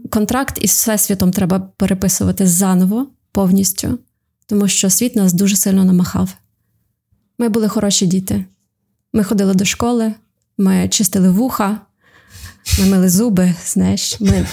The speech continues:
пробували бути класними. Та, ми пишемо тіктоки, ми, ми робимо подкасти, ми розвиваємося.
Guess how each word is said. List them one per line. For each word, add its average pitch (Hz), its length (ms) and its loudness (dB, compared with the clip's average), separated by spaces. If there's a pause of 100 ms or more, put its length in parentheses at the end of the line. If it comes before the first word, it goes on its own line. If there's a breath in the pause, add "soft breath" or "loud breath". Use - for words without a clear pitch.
(200)
пробували 190 500 0
бути 190 340 0
класними. 196 680 0
Та, 226 200 -2
ми 208 140 0
пишемо 208 440 0
тіктоки, 190 520 -4
ми, 190 200 2
ми 202 360 -2 (420 loud breath)
робимо 226 400 0
подкасти, 190 720 -2
ми 196 280 2
розвиваємося. 202 960 0